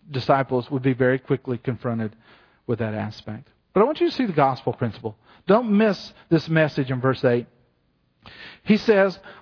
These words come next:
"Whatever city you enter and they receive you, eat what is set before you, heal those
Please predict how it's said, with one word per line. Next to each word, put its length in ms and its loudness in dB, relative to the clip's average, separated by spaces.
"Whatever 340 6
city 320 0
you 220 4
enter 400 4
and 200 2
they 120 4
receive 480 0
you, 440 2
eat 220 2
what 160 4
is 120 0
set 220 2
before 380 4
you, 300 2
heal 320 4
those 500 2